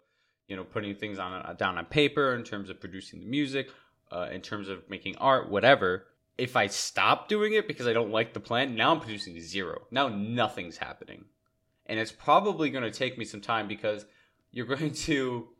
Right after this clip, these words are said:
you're gonna stop, you're gonna get sad about it, you're gonna feel depressed or whatever, you're gonna feel down. And I, and I'm not saying whatever to disvalidate those feelings because I absolutely feel those feelings,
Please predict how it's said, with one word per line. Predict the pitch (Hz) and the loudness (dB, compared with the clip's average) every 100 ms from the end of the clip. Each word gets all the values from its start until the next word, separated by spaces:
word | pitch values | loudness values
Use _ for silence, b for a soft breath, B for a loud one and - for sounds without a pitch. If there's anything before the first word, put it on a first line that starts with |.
| _ _ _ _ | _ _ _ _
you're | - 123 | -10 -2
gonna | 143 120 | 0 0
stop, | - - 196 165 131 - - | -2 4 8 10 8 4 -4
you're | 131 | 2
gonna | 156 170 | 4 4
get | 131 | 0
sad | - 117 101 101 | 2 4 6 4
about | 104 101 | 4 4
it, | 98 | 2
you're | 113 | -2
gonna | 135 | -4
feel | 131 131 | -2 -2
depressed | 117 - 92 92 - | -4 -4 -2 -2 -4
or | 98 | -6
whatever, | 95 92 90 92 | -2 0 0 -2
you're | 92 104 | -4 -2
gonna | 127 127 | -2 -2
feel | - 117 107 | -4 -2 0
down. | 101 92 92 95 | 2 2 2 -2
And | 131 | 0
I, | 147 | 0
and | 147 - 131 | 0 -2 2
I'm | 131 | 2
not | 143 131 | 2 0
saying | 135 120 | -4 -2
whatever | 110 110 101 | 2 2 0
to | 101 92 | -6 -8
disvalidate | 95 - 101 110 92 87 | -8 -2 2 2 0 -6
those | 76 - | -10 -6
feelings | 123 95 87 | -6 -6 -8
because | 101 98 85 - | -6 -6 -6 -4
I | 101 101 - | 0 2 2
absolutely | 98 - 101 87 80 | -2 -2 -10 -10 -12
feel | - 104 | -10 -8
those | 87 - - | -8 -12 -6
feelings, | 151 123 104 98 | -4 -4 -6 -10